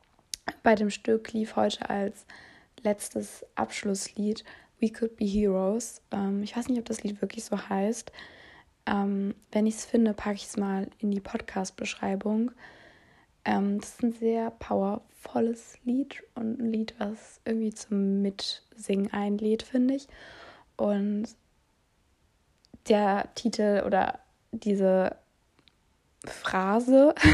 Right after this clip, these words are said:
<laughs> aus diesem Lied, das so war, so, wir können Superhelden sein und, ähm, ja, einfach die Welt verändern, wenn wir uns dafür entscheiden, das zu tun. Ähm,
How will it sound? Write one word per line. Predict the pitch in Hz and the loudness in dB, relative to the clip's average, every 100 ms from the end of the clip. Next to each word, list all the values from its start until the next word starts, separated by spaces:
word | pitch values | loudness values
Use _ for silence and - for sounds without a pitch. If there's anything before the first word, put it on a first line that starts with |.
| - - - | 8 2 -4
<laughs> | - - - - - | -8 -8 -10 -6 2
aus | 220 220 | 2 2
diesem | 214 214 208 | 0 0 0
Lied, | - | -2
das | 196 - | -4 0
so | 190 196 | 0 0
war, | 190 190 185 - - | -2 -2 -4 -8 -12
so, | 226 208 202 196 - - _ _ _ _ | -8 -4 -2 -4 -8 -20 _ _ _ _
wir | 220 | -4
können | 208 - 208 208 208 226 - _ _ _ _ | -4 -6 -6 -4 -4 -6 -10 _ _ _ _
Superhelden | - 214 - 202 190 196 196 202 | -4 -4 -2 -8 -6 -6 -4 -6
sein | - 190 196 214 220 - - - - _ - _ | -6 -8 -6 -8 -10 -20 -20 -20 -20 _ -20 _
und, | - 196 190 185 190 - - | -10 -6 -6 -8 -10 -12 -8
ähm, | 190 185 185 208 _ _ _ _ _ _ _ _ _ _ - | -8 -6 -8 -12 _ _ _ _ _ _ _ _ _ _ -8
ja, | 214 190 | -6 -6
einfach | 202 - | -8 -8
die | - | -4
Welt | 196 196 | -2 -2
verändern, | - 185 190 - - 208 - - - - - | -6 -8 -6 -8 -8 -8 -12 -20 -20 -20 -8
wenn | 202 196 | -2 -2
wir | 190 | -2
uns | 202 | -4
dafür | 190 - 202 | -6 -6 -8
entscheiden, | 202 - 208 196 190 | -6 -6 -6 -6 -6
das | 214 - | -10 -14
zu | - | -18
tun. | - 208 196 202 220 _ _ _ _ - _ _ - 262 | -8 -4 -2 -2 -6 _ _ _ _ -20 _ _ -4 0
Ähm, | 208 196 202 208 | 2 2 0 -2